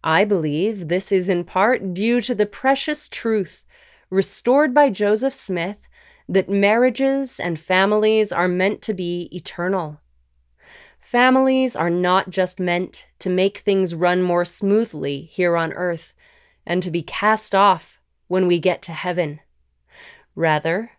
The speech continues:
they are the order of heaven. They are an echo of a celestial pattern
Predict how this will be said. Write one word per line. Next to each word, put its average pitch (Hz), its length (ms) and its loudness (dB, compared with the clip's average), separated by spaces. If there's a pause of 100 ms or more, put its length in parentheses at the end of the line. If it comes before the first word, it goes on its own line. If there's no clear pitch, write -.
(120)
they 202 560 4
are 196 220 4
the 185 200 2
order 202 720 2
of 175 160 -2
heaven. 156 440 -8 (840)
They 190 360 6
are 190 220 4
an 170 140 0 (100)
echo 247 680 0
of 180 140 0
a 175 60 0
celestial 233 800 0
pattern 202 640 -2